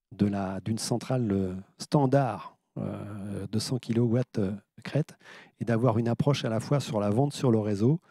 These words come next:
en autoconsommation, avec ses différentes composantes. Je, je répète, hein, une centrale de cent kilowatts crête, ça va utiliser, euh, environ, euh, cinq cents mètres carrés de surface de toiture.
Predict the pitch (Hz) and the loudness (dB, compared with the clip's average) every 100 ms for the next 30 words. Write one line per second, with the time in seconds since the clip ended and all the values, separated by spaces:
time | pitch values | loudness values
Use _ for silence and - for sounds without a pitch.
0 | _ - _ - 131 127 135 - 117 117 | _ -20 _ -2 2 2 2 0 -2 0
1 | 107 - 143 143 - _ _ 120 110 147 | 0 0 0 0 -4 _ _ -4 0 -2
2 | - - 110 110 - 110 117 - 117 120 | -2 -6 -6 -4 -2 0 0 -2 -2 0
3 | 104 90 - - - - - _ _ _ | 0 -2 -6 -16 -20 -20 -20 _ _ _
4 | _ _ _ - 101 104 101 101 101 98 | _ _ _ -4 0 0 0 -6 -8 -6
5 | 95 101 90 98 107 - 190 - 131 139 | -6 -6 -2 0 2 2 2 2 0 0
6 | 113 - 123 - 131 117 110 - 113 113 | -2 -2 -6 -2 -2 0 0 -2 -2 2
7 | 107 110 - - 131 - 107 104 104 - | 2 2 0 -2 -2 -2 -4 -2 -2 -4
8 | 107 104 107 127 123 101 98 98 101 101 | -6 -2 0 0 0 -2 -4 -4 -4 0
9 | 107 117 127 104 95 - 117 - 117 117 | 0 0 -2 -2 -4 -4 -6 -2 -2 -2
10 | - 104 117 110 95 110 92 113 98 98 | -2 -4 -2 -4 -4 -6 -4 -2 0 0
11 | 101 - 151 196 | -2 2 4 4